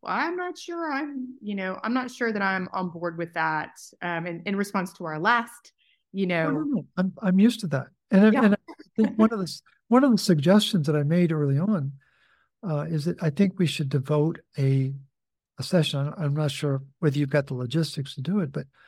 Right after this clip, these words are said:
Speaker 2: make it, um, either have your, your community ask their questions or have a real-time ability to respond to questions. I've never met a question I didn't enjoy.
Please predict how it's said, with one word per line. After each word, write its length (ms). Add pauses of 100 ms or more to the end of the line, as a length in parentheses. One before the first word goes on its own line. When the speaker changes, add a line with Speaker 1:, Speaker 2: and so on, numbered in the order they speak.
(280)
Speaker 2:
make 300
it, 300
um, 460 (180)
either 500 (540)
have 260
your, 200 (420)
your 140
community 580 (960)
ask 220
their 140
questions 720 (440)
or 160
have 220
a 60
real-time 840 (540)
ability 400
to 220 (260)
respond 480
to 80
questions. 640 (1200)
I've 160
never 240
met 160
a 40
question 440
I 80
didn't 300
enjoy. 400